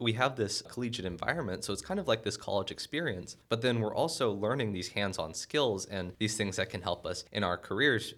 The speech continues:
And so I, I start to see my fellow classmates as not just students, but people who are going to work in the healthcare industry with me. So when we're in the healthcare lab, we're not just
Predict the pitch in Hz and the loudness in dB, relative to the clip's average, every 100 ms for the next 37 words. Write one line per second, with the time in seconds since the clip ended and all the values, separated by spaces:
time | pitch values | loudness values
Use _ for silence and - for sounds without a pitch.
0 | - 95 92 104 - 90 113 113 104 98 | -6 -4 -2 -2 -2 2 2 2 -2 -2
1 | 110 104 104 - 95 90 - - 92 - | 0 0 -2 0 -2 -2 -8 -6 -4 0
2 | 101 82 - 226 - 98 87 - 95 95 | 0 0 -2 -4 -4 -4 -4 -6 -4 -2
3 | 90 95 98 85 - - _ - - 214 | -2 0 0 2 0 -8 _ -4 0 2
4 | 160 90 - - 170 151 117 120 107 101 | 2 -2 -2 -4 -4 -2 0 2 2 2
5 | 95 92 98 113 113 - 98 90 95 - | 0 -2 2 2 0 -4 -4 0 -2 -2
6 | 90 85 - 82 85 123 131 - - 113 | -6 -6 -6 -6 -4 -2 -2 -4 0 4
7 | 101 98 107 110 117 123 110 - 107 90 | 4 4 0 0 2 0 -2 -4 -2 2
8 | 120 - 107 85 85 117 123 104 - 90 | 2 2 0 0 0 2 4 4 2 -2
9 | - | -4